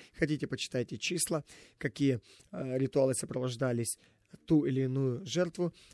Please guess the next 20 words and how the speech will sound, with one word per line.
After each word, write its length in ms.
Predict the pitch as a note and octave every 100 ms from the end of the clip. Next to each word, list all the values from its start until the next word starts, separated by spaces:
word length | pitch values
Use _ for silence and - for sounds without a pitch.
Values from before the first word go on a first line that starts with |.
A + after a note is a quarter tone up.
| -
Там 140 | C#3+
было 120 | C3 B2+
всесожжение, 920 | - C3+ - B2+ A2 E3 F3+ G3 G3+ - - _ -
благоухание. 960 | C3+ C3+ C3+ A#2 - E3 F3+ F#3 G3+ G3+ - - - -
Как 180 | C#3
только 300 | - C#3+ C3+
была 240 | C3 B2+ B2
жертва, 320 | E3+ F#3+ E3+
все 180 | C3+ C#3
понятно, 440 | C#3+ C3 A#2+ B2+
сжигалось. 580 | B2 C3 C#3 F3 F#3 - - _
И 100 | F3
когда 220 | D3+ C#3
поднималось 360 | C3 B2+ B2+ B2
благоухание, 640 | C3+ C3+ C#3+ - G3 F3
это 280 | E3 - C#3
символиц-, 640 | C3+ D3+ C#3 C3 - D#3 D#3+
символи-, 560 | - - D3+ D3 C#3+ C3 _ -
символизм 540 | - C#3+ C3+ C3+ B2
молитвы, 500 | C3+ D#3 E3+ D#3+ E3